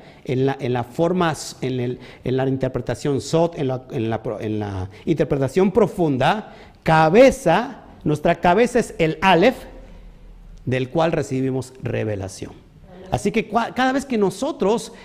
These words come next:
obedecemos, ponemos en función que nuestra cabeza, con, que es el Todopoderoso, nos va a dar revelación. La verajá, las verajot,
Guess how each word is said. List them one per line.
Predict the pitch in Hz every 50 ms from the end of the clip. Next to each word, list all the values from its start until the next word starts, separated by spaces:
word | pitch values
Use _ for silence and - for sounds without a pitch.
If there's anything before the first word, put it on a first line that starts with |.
| - - -
obedecemos, | - 165 175 170 175 180 180 175 180 175 165 - - 262 294 277 247 240 240 -
ponemos | - 202 202 233 269 285 269 269
en | 269 247 208 -
función | 196 175 165 160 - - 262 247 214 214 226 - - - - -
que | - 170
nuestra | 165 165 160 - 185 165 160 -
cabeza, | - 175 175 214 262 262 - - 185 - -
con, | - 156 143 143 - - 131 131 123 120
que | - 147
es | 170 165
el | 214 190 196
Todopoderoso, | 220 220 226 190 - 202 180 165 151 180 202 - 208 185
nos | 175 147 147
va | 156
a | 156
dar | 151 160 170 156 - - - - - -
revelación. | - 131 139 147 139 143 139 131 123 - - 127 123 113 101 104 - - - - _ _ _ _ _ - 214 - - - - -
La | - 120 135 143
verajá, | 143 147 151 151 147 - - 180 185 196 196 - - - - - - - - - _ _ - _ _ _ _ _ -
las | 131 139 139 139
verajot, | 139 151 151 143 139 139 - 175 196 190 196 202 196 -